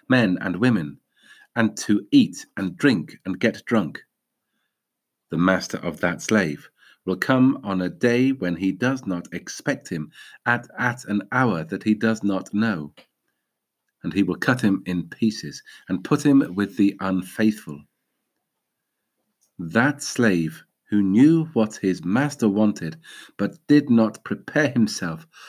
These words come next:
or do what was wanted, will receive a severe beating. But one who did not know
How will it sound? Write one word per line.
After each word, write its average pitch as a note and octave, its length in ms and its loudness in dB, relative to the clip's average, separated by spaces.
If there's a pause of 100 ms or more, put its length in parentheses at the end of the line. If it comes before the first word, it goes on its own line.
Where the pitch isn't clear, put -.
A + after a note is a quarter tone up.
(140)
or F#2+ 80 0
do D3 380 6 (100)
what B2 240 0
was F2+ 140 -4
wanted, F2+ 480 -2 (340)
will G#2 400 0
receive F2+ 580 -2 (100)
a E2 60 -10
severe E2 520 -4
beating. D#2+ 500 -2 (1700)
But - 180 -2
one A#2+ 140 6
who G2+ 100 2
did G2+ 180 4
not A2 300 2
know D2+ 300 -6